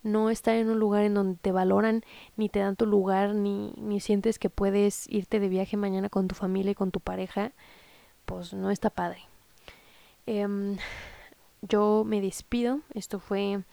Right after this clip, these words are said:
Un Lugar Seguro en su cuarto capítulo.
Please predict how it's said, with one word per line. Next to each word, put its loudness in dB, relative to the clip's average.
Un 2
Lugar 2
Seguro 6
en 0
su -2
cuarto -2
capítulo. -4